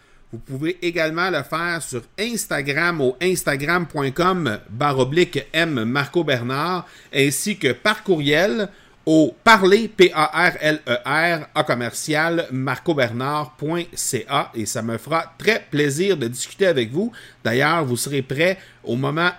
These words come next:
où le vlogging va commencer de mon côté, parce que assurément, je vais me servir de ces deux plateformes-là pour, euh, vous, euh, communiquer tout ça, et je vais également,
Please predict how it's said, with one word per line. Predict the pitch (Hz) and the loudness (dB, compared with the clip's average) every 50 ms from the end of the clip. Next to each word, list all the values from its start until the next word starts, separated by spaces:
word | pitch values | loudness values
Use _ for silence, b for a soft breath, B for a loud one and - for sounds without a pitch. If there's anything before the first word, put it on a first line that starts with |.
| - | -2
où | 196 170 170 170 165 - - _ - | -2 0 0 0 -2 -6 -14 _ -10
le | 92 - 110 120 123 | -6 -2 -2 0 0
vlogging | 120 117 123 143 170 175 147 139 139 170 180 165 | -2 -2 0 2 4 4 4 4 2 0 0 2
va | 143 139 127 | 0 0 0
commencer | - 143 135 135 135 123 123 - 165 160 | 2 2 0 2 0 0 0 0 0 0
de | 156 | 0
mon | 147 135 123 | 0 -2 -2
côté, | 117 - 117 110 107 - 147 160 160 160 - | -2 -2 -2 -2 -2 0 -2 -2 -2 -2 -4
parce | - 117 - - | -8 -10 -6 -4
que | 120 117 127 - - - | -4 -4 -4 -4 -6 -6
assurément, | 127 117 - - 160 147 131 139 170 156 | -6 -4 -2 -2 0 0 0 0 -2 -2
je | 131 131 | -2 -2
vais | 117 | -4
me | 117 | -2
servir | - - 117 120 135 151 147 135 | 0 -2 -2 0 0 -2 -2 -2
de | 120 117 110 | -2 -2 -2
ces | - - 139 135 143 - - - | -2 -2 -2 -2 -2 -4 -6 -10
deux | 104 110 135 156 156 | -6 -2 0 0 0
plateformes-là | 156 143 131 - - 139 127 127 127 135 147 165 - B B B B B B | 0 -2 -2 0 -2 -2 -2 0 0 0 -2 -2 -4 B B B B B B
pour, | - 180 185 185 165 151 - - | 10 12 12 12 10 8 4 0
euh, | 131 120 120 120 117 117 117 117 113 110 | 2 4 4 4 4 4 2 2 2 0
vous, | 107 113 123 123 127 123 123 | -2 -2 -2 0 2 4 4
euh, | 113 110 107 | 4 4 2
communiquer | - - 131 135 139 139 143 135 - 165 156 | 2 2 2 2 2 0 -2 -2 -2 -2 -2
tout | 143 - | -2 -4
ça, | - - 165 175 196 202 B B B B B B | -4 -2 0 0 0 0 B B B B B B
et | 151 151 165 143 120 | 4 6 6 4 2
je | 117 | 0
vais | 123 135 143 - 143 | 0 0 0 0 0
également, | 139 135 156 147 139 131 135 143 151 165 | 0 2 2 2 2 2 0 0 0 0